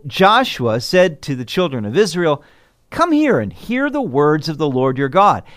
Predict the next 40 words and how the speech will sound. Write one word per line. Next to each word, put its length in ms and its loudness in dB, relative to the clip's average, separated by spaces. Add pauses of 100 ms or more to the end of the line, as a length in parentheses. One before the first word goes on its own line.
(140)
And 160 0
Joshua 460 2
said, 300 0
'By 220 4
this 360 0
you 160 -2
shall 260 -4
know 300 4
that 160 -4
the 120 -2
living 500 0
God 340 -4
is 140 -8
among 320 0
you, 180 -8 (540)
and 180 2
that 160 6
he 220 -2
will 280 4
without 600 2
fail 720 -2
drive 480 2
out 320 2
from 380 0
before 460 -2
you 320 -8 (280)
the 100 -14
Canaanites 1000 -2
and 140 -14
the 60 -14
Hittites 680 -4
and 140 -14
the 80 -12
Hivites 640 0 (380)
and 120 -6
the 60 -2
Perizzites 800 2
and 120 -4
the 100 0
Girgashites 880 -2